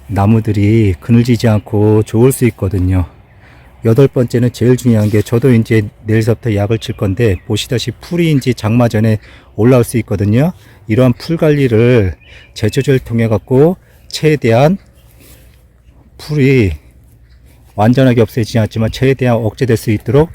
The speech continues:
노력해 줘야 될 것입니다. 예, 오늘은, 어, 유월에 해야 될 일에서 말씀드렸는데요. 이러한 작업이 유월 달엔 굉장히 중요하거든요.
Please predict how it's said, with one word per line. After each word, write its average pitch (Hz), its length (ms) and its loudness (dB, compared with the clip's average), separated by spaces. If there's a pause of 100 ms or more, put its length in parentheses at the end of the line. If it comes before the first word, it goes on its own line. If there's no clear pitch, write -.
(100)
노력해 131 400 0
줘야 123 200 2
될 101 140 -4
것입니다. 90 640 -6 (800)
예, 90 240 -2 (520)
오늘은, 113 880 0
어, 98 280 -2
유월에 113 800 2 (340)
해야 143 160 2
될 127 180 0
일에서 110 360 0
말씀드렸는데요. 107 920 0 (380)
이러한 131 360 2
작업이 123 480 0
유월 123 220 2
달엔 117 240 -2
굉장히 156 340 -2
중요하거든요. 113 800 0